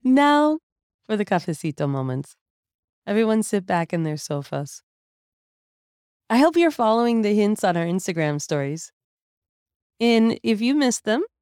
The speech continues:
remember to find them in our highlights on our profile there. A cute little cafecito. Now, this week's adventure was like winning the lotto.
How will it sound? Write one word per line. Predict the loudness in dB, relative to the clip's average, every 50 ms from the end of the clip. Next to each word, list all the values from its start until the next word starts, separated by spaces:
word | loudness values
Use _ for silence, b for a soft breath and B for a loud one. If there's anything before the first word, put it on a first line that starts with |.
| _ _ _ -4
remember | -2 0 2 2 2 2 2 2 2 0
to | 0 -2
find | 0 0 0 2 2 2
them | 2 2 2
in | 0 0 0
our | -2 -2
highlights | 0 0 0 2 2 2 2 0 0 0 0
on | 0 2
our | 2 0
profile | 0 0 -2 -2 -2 -2 -4 -6 -6 -6 -6
there. | -6 -6 -6 -6 -8 _ _ _ _ _ _ _ _ _ _ _ _ _ _ _ _ -4
A | -4 -4
cute | -2 -2 -2 -2 0 -2
little | -4 -4 -4
cafecito. | -4 -2 -4 -4 -4 -6 -10 -8 -8 -8 -8 -8 -6 -8 -8 -8 -10 _ _ _ _ _ _ _ _ _ _ _ _ _ _ _ _ _ _ _ _ _ _ _ _ _ _ _ _ _ _ _ _ _ -2
Now, | 0 2 2 2
this | 2 2 0 0 -2 -4
week's | -4 -4 -2 -2 -4 -4 -4 -2
adventure | -2 0 0 -2 -2 -2 -2 -4 -4 -2
was | -2 -2
like | -2 -4 -4 -4
winning | -2 0 0 2 2 0 0 -2
the | -2 -4
lotto. | -4 -4 -4 -4 -4 -4 -4 -4 -4 -6 -8 -8 -12 -16